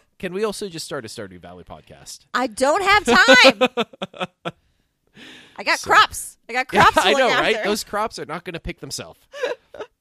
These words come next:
Speaker 1: So, anyway, um, I think we have everything next week again.
Speaker 2: Yes.
Speaker 1: We're in, like, the, the heyday of T V where everything's actually running at the same time. I like it.
Speaker 2: Yay! But, like,
Speaker 1: Hope, uh,
Speaker 2: so much work.
Speaker 1: Yeah, seriously.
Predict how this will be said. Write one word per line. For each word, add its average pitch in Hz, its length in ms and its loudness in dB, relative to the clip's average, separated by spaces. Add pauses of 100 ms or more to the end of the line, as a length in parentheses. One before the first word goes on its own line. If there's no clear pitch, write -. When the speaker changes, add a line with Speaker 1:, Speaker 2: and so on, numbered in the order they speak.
(680)
Speaker 1:
So, 104 540 -4 (600)
anyway, 113 500 -6 (240)
um, 120 540 -10 (1200)
I - 80 -20
think 180 140 -16
we 180 80 -8
have 143 140 -8 (180)
everything 156 380 -14
next 175 240 -16
week 196 140 -12
again. 202 280 -14 (240)
Speaker 2:
Yes. - 340 -6
Speaker 1:
We're 127 120 -8
in, 127 80 -8
like, 127 180 -8
the, 110 260 -8
the 107 80 -10
heyday 107 380 -14
of 98 100 -14
T 120 140 -18
V 95 220 -16
where 101 160 -14
everything's 95 420 -20 (100)
actually 101 440 -16
running 95 320 -18
at 101 100 -20
the - 60 -20
same 104 200 -18
time. 117 360 -16 (120)
I 370 100 -8
like 359 180 -8
it. 359 60 -8
Speaker 2:
Yay! 359 720 -8
But, 247 140 -8
like, 320 240 -8
Speaker 1:
Hope, - 100 -16
uh, 175 200 -10
Speaker 2:
so 381 400 -4
much 370 420 -8
work. 381 560 -6 (100)
Speaker 1:
Yeah, 110 200 -14
seriously. 82 560 -16